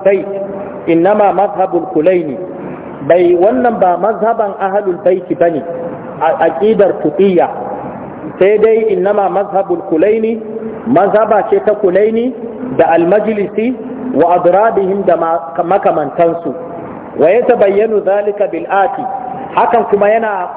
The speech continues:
zai iya bayyana mana kaman haka. Tambaya ta,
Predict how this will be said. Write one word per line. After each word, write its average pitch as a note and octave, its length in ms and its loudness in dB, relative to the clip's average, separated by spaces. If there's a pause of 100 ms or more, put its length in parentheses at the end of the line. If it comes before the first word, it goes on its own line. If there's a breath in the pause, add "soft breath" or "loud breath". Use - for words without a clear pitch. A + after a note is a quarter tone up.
(200)
zai G3+ 300 0
iya G#3+ 200 2
bayyana F#3+ 480 2
mana F#3+ 260 -2 (760)
kaman E3+ 260 4
haka. F3+ 340 0 (1120)
Tambaya F#3 600 4
ta, F3+ 160 2